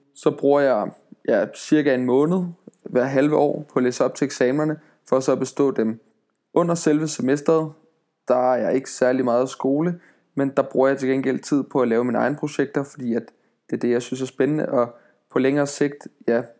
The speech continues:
så vil jeg egentlig også hellere have mit eget, end jeg vil gerne vil være noget inden for økonomi. Dog vil jeg stadig gerne færdiggøre min uddannelse, fordi at jeg synes, at det giver noget pondus, når man kommer ud, og man viser, at, ja, at jeg rent faktisk har været i stand til at kunne gennemføre en cand polit,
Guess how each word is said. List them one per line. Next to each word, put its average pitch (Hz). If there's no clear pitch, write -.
så -
vil 135
jeg 123
egentlig 120
også 127
hellere 127
have 135
mit 127
eget, 123
end 120
jeg 113
vil -
gerne 117
vil 117
være 95
noget 113
inden 110
for 123
økonomi. 113
Dog 135
vil 160
jeg 151
stadig 143
gerne 135
færdiggøre 139
min 120
uddannelse, 139
fordi -
at 131
jeg 131
synes, 139
at -
det 131
giver 135
noget 120
pondus, 147
når 143
man 127
kommer 127
ud, 139
og -
man 123
viser, 160
at, -
ja, 120
at 101
jeg 107
rent 131
faktisk 123
har 127
været 120
i 123
stand -
til -
at 135
kunne 127
gennemføre 135
en 123
cand 143
polit, 143